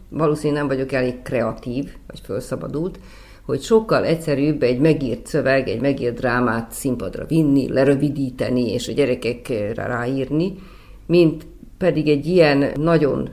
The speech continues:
szabad feladatot adni, hogy, ö, stílusgyakorlat. Tehát, hogy képzeljenek el egy-egy helyzetet, és azt játsszák el.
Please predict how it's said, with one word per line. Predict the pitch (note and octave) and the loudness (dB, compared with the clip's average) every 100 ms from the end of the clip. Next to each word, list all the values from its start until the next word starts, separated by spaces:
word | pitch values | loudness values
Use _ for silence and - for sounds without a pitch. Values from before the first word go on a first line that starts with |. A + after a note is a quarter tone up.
| - | -8
szabad | - F#3+ E3+ - | 0 4 4 2
feladatot | D3+ C3 C3 C3+ C3+ C3+ | -2 0 -2 -2 -4 -2
adni, | C3+ C#3 C3+ | 0 0 -2
hogy, | C3+ C3 C3 | 0 -2 0
ö, | C#3+ C#3 C3 - - | 2 2 0 -6 -10
stílusgyakorlat. | D3+ - F#3 E3 C#3+ C#3+ C3 B2+ A#2+ - A#2+ - - - - | -10 -4 0 2 0 0 -4 -2 -4 -4 -4 -8 -10 -18 -12
Tehát, | B2 B2+ | -6 -4
hogy | C#3 C3+ C#3+ B2+ D3+ - | -4 -4 -4 -6 -10 -6
képzeljenek | G3+ E3 D#3 C#3+ C#3+ C#3+ | -2 0 2 0 -2 -4
el | C#3+ | -2
egy-egy | D3 - - | -2 -4 -8
helyzetet, | - - - - - | -10 -10 -10 -10 -12
és | - - | -14 -12
azt | - - | -12 -12
játsszák | - - - - - | -12 -12 -16 -16 -14
el. | - - | -12 -12